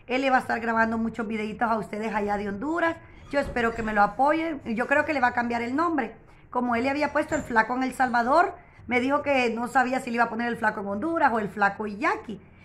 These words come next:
al canal, ahí pues él va a pensarlo. Le va a dar seguimiento del viaje del día de hoy.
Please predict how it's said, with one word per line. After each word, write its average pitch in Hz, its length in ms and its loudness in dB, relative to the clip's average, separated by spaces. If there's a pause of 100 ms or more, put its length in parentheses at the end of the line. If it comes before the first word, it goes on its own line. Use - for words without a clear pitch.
al 226 160 2
canal, 311 300 4
ahí 320 320 0
pues 240 160 -4
él 247 160 -2
va 240 60 4
a 233 60 -2
pensarlo. 190 520 -2 (360)
Le 262 120 2
va 240 100 8
a 254 40 8
dar 285 140 4
seguimiento 254 680 -2
del 214 160 -2
viaje 233 460 -4
del 214 180 -6
día 226 220 -4
de 214 100 -4
hoy. 277 320 -2